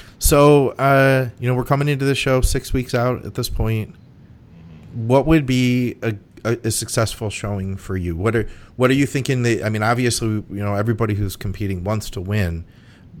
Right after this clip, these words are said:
Speaker 1: you know, but re-, the, the, the, to, to be realistic, though, like, what we, we can't control that. We don't know what the judges are gonna go for, and we can't control who's gonna show up. So to you, how could you, you know, walk away from this knowing, like, "Okay, I know that it, this was, this was a,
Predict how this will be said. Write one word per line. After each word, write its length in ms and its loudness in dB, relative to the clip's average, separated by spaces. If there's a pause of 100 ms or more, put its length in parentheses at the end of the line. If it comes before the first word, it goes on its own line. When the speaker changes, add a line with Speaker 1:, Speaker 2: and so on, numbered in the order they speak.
(260)
Speaker 1:
you 80 -6
know, 240 -2
but 280 0
re-, 140 0
the, 220 -4
the, 220 -12
the, 200 -12
to, 140 -8
to 120 -8
be 180 -4
realistic, 600 -4
though, 260 -6
like, 200 -6
what 200 -2
we, 80 -4 (220)
we 80 -4
can't 200 -2
control 440 -6
that. 320 -8
We 100 -6
don't 200 -4
know 140 -4
what 140 -6
the 60 -6
judges 360 -6
are 40 -4
gonna 180 -6
go 120 -6
for, 180 -6
and 80 -4
we 60 -8
can't 240 -6
control 300 -6
who's 220 -6
gonna 220 -8
show 340 -8
up. 280 -4 (460)
So 260 0
to 160 -6
you, 240 4
how 180 2
could 220 -2
you, 500 -4
you 120 -10
know, 80 -6
walk 340 -4
away 240 -6
from 300 -10
this 200 -8
knowing, 400 -6
like, 180 -12
"Okay, 440 -8 (320)
I 100 -6
know 200 -2
that 120 -4
it, 140 -8
this 180 -4
was, 320 0
this 200 -10
was 160 -8
a, 60 -8